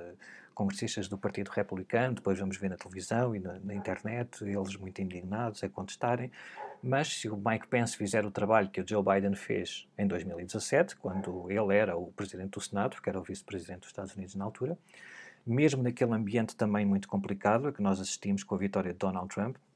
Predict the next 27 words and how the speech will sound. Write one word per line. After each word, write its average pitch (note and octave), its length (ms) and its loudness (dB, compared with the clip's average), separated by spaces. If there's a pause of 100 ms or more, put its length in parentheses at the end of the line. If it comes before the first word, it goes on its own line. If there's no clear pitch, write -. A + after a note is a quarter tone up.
(240)
o A#2 320 2
Joe A#2+ 240 4
Biden, G2+ 400 8
como G#2 240 0
presidente G2+ 380 0
do G#2 100 -10
Senado, A#2 520 0 (260)
travou A#2 380 6
todas A#2+ 360 2
as A2+ 80 0
tentativas G#2+ 640 -2
de - 60 -20
congressistas G#2 800 -2
do G2 100 -4
Partido G2 300 -2
Democrata G2 440 2
para F#2+ 220 -4
contestarem F2+ 480 -6
os E2+ 80 -6
votos, G#2 420 0
precisamente G2+ 540 -2
porque - 300 -2
não G#2 300 0
tinham G2 380 0
assinaturas F#2+ 720 -2
de G#2 120 -8
senadores, G2 640 -4